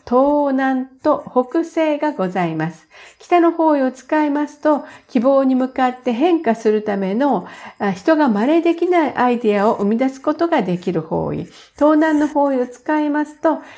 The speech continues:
よりいつもよりも素直に相手の人のお気持ちを伺うことができて、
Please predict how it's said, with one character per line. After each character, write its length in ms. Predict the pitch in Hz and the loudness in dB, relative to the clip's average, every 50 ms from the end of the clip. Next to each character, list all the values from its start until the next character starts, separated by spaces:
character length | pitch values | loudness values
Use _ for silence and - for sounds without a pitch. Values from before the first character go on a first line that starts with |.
| - - - | -20 -8 -2
よ 140 | - 277 269 | 2 2 2
り 140 | 269 320 302 | 2 2 0
い 200 | - 330 339 339 | 0 0 -2 0
つ 100 | - 320 | 0 0
も 140 | 285 269 | 2 2
よ 140 | 247 240 226 | 2 2 2
り 100 | 208 196 | 0 0
も 140 | 190 190 185 | -2 -4 -6
素 180 | 180 - - 339 | -6 -2 0 2
直 300 | 330 339 302 277 262 247 | 2 2 2 0 0 -2
に 120 | 226 214 | -2 -4
相 260 | - - 202 220 220 220 | -4 -4 -2 -2 -2 -2
手 120 | 220 220 | -2 -2
の 120 | 214 208 | -2 -2
人 180 | 208 208 - 208 | -4 -4 -4 -4
の 300 | 196 190 185 175 - - | -4 -2 -4 -4 -4 -6
お 60 | 180 | -8
気 120 | 180 - 226 | -6 -4 -4
持 160 | 220 220 220 | -2 -2 -2
ち 160 | 220 - 220 | -2 0 0
を 140 | 208 202 190 | 0 0 -2
伺 400 | 196 - 277 262 262 262 254 247 | -2 0 -2 0 0 0 -2 -2
う 60 | 247 | -2
こ 160 | 247 - 233 | -2 -2 0
と 120 | 233 247 233 | 0 0 0
が 160 | 196 165 170 | 0 -2 -2
で 180 | 170 170 170 170 | -2 -4 -4 -4
き 120 | 170 - | -6 -10
て、 300 | - - 233 233 202 - | -6 -2 0 0 0 -2